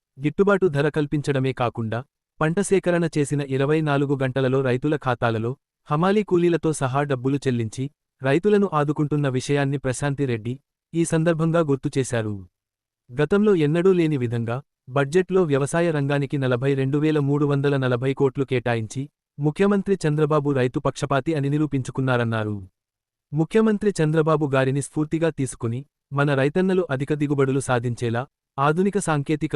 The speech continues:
వ్యవసాయ పద్ధతుల గురించి అన్నదాతలకు అవగాహన కల్పించడంలో చొరవ చూపాలని కొత్తగా బాధ్యతలు చేపట్టిన సొసైటీ చైర్మన్లకు మరియు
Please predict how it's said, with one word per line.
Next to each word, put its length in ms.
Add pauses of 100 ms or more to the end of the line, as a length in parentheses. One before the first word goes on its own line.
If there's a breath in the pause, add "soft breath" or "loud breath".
వ్యవసాయ 380 (100)
పద్ధతుల 440
గురించి 340 (380)
అన్నదాతలకు 680
అవగాహన 440
కల్పించడంలో 680 (100)
చొరవ 260
చూపాలని 520 (380)
కొత్తగా 340 (100)
బాధ్యతలు 520
చేపట్టిన 500
సొసైటీ 460
చైర్మన్లకు 560
మరియు 260